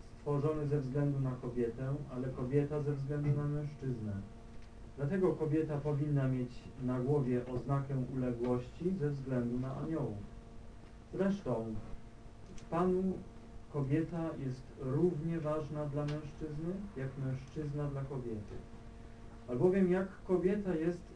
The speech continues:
z mężczyzny, tak też mężczyzna przez kobietę, a wszystko jest z Boga. Osądźcie sami,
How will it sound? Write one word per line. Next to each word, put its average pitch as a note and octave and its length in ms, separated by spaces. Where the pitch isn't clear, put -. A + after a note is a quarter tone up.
z C#3 40
mężczyzny, C#3+ 720
tak D#3 160
też C#3+ 280
mężczyzna D#3+ 760
przez E3+ 340
kobietę, B2 520
a B2 80
wszystko E3+ 440
jest B2+ 280
z A2+ 160
Boga. G#2 300
Osądźcie E3+ 640
sami, D3 400